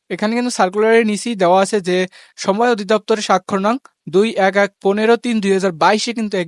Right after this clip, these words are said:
সার্কুলারটি প্রকাশ হয়েছিল। এবার কিন্তু আবার দুই হাজার পঁচিশ সালে আসে সেম সার্কুলারটি আবার প্রকাশ হয়েছে। তো যারা পনেরো তিন দুই হাজার বাইশে যারা এই সার্কুলারটিতে আবেদন করেছিলেন,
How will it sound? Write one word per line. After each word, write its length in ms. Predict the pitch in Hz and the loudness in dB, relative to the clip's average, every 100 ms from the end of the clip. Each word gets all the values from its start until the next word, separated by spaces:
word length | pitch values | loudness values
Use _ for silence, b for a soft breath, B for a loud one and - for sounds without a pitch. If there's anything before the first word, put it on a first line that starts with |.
| 175 | -8
সার্কুলারটি 420 | - 151 170 175 | -10 -8 -8 -10
প্রকাশ 300 | 165 175 175 | -8 -8 -6
হয়েছিল। 260 | 190 180 214 285 - - | -4 -6 -4 -6 -6 -6
এবার 300 | 156 160 160 | -2 0 -2
কিন্তু 280 | - 165 160 | -6 -10 -6
আবার 140 | 156 151 | -4 -4
দুই 120 | 156 | -4
হাজার 160 | 165 | -4
পঁচিশ 260 | 160 185 208 | -6 -8 -8
সালে 180 | - 202 | -6 -4
আসে 240 | 185 - 277 B B B | -4 -6 -10 B B B
সেম 280 | - - 247 247 | -14 -4 -2 -2
সার্কুলারটি 400 | 208 180 175 190 | -4 -2 -2 0
আবার 200 | 175 170 | 0 0
প্রকাশ 280 | 180 175 185 | -4 -6 -4
হয়েছে। 260 | 196 185 294 - B B - | -4 -4 -4 -6 B B -6
তো 80 | 160 | -2
যারা 220 | 170 196 190 - _ _ | 0 2 0 -6 _ _
পনেরো 320 | 208 233 247 254 | 2 4 4 2
তিন 180 | 247 240 | 0 -4
দুই 120 | 220 | -2
হাজার 180 | 208 208 | -2 -2
বাইশে 360 | 170 190 196 226 | -2 -2 0 -2
যারা 240 | 208 202 190 | 0 0 0
এই 160 | 185 | -2
সার্কুলারটিতে 460 | 202 196 190 190 - | -2 -6 -6 -6 -4
আবেদন 320 | 151 151 160 | -4 -6 -10
করেছিলেন, 500 | - 175 185 196 233 | -6 -4 -4 -4 -6